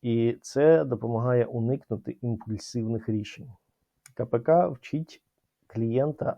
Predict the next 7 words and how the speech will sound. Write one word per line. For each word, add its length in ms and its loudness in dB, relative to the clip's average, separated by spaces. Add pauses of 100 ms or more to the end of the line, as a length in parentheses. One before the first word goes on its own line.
розуміти 800 -2
та 100 -4
керувати 640 0
своїми 560 -6
емоціями, 680 -4 (1400)
дає 560 6 (220)
можливість 920 2